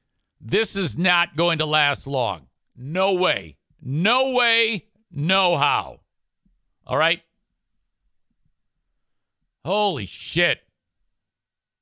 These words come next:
All right, for you folks that are watching the show on Facebook, X,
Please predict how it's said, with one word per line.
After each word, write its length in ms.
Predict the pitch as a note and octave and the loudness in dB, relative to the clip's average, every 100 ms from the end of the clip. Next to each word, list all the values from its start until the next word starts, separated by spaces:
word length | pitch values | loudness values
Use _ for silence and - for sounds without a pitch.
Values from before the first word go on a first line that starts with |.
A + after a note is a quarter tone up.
| _ _ _ _ _ _ _ _ _ _ _ _ _ _ _ _ _ _ _ _ _ _ | _ _ _ _ _ _ _ _ _ _ _ _ _ _ _ _ _ _ _ _ _ _
All 140 | - F3+ | -2 0
right, 220 | D#3+ - | 0 -2
for 80 | D#3+ | -2
you 160 | F3+ | -2
folks 300 | - F#3+ D3 | 0 0 0
that 120 | E3 | 0
are 80 | D#3+ | 0
watching 380 | C#3+ D#3+ C#3+ D3 | 2 0 0 -4
the 80 | D#3 | -4
show 340 | - D#3+ D3 | 0 0 2
on 140 | C#3+ A#2+ | 0 -2
Facebook, 560 | - D#3+ C#3 B2+ F#2+ _ _ _ _ _ _ _ _ _ _ _ _ _ - | 0 0 0 -2 -4 _ _ _ _ _ _ _ _ _ _ _ _ _ 0
X, 560 | D#3 - - - - | 0 -2 -14 -14 -16